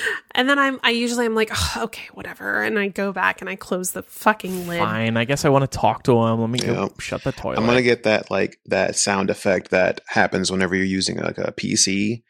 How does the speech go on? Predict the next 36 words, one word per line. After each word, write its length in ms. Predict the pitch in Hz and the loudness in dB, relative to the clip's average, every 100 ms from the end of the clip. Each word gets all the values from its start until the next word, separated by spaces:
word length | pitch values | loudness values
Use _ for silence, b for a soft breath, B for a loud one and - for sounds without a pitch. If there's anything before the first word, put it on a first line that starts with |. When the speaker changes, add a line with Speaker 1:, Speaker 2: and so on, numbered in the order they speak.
| _ | _
Speaker 3:
and 140 | - 98 | -4 0
you 60 | |
do 100 | 95 | 2
something 240 | 98 95 90 | 2 0 0
wrong 220 | 92 98 | 0 0
and 80 | - | -2
it's 100 | - | -2
like, 140 | 185 _ | -6 _
"Boom." 460 | - 170 165 165 160 _ _ _ - | 4 6 6 4 0 _ _ _ -8
It's 100 | - | 0
gonna 140 | 104 92 | 2 2
do 140 | 92 95 | -2 0
that 380 | 92 90 73 - - | 2 4 2 0 -2
every 380 | 285 330 - | 2 2 0
Speaker 1:
<laughs> 20 | 294 | 0
Speaker 3:
time 280 | - - 508 - | 0 2 0 2
you 80 | |
don't 380 | - 415 - - | 0 0 0 0
do 240 | - - 143 | 0 0 0
it. 400 | - - - 269 _ 466 554 - - - 262 392 - _ _ _ _ _ B B B | 0 0 -2 -6 _ 0 0 0 -4 -4 -2 0 0 _ _ _ _ _ B B B
Speaker 1:
Are 60 | - | 2
you 140 | 254 | 4
trying 200 | 302 370 339 | 4 4 4
to, 20 | |
like, 200 | 302 - | 4 0
Pavlov's 720 | - 208 202 208 208 208 185 | 0 2 2 2 2 2 0
dog 340 | 190 165 180 | 2 2 2
me 380 | 214 220 233 233 B B | 0 -2 0 -4 B B
Speaker 3:
Yeah. 180 | - - 269 | -2 2 4
Speaker 1:
into 60 | 226 | 4
closing 440 | - 226 214 226 | 4 4 4 2
the 60 | 208 | 0
toilet 420 | 208 185 180 190 | -4 -4 -2 -2
lid? 260 | 226 254 - | 0 0 -2
<laughs> 360 | 659 - _ - | -6 -16 _ -14
Speaker 3:
Yeah. 380 | - - 110 | -8 -4 -4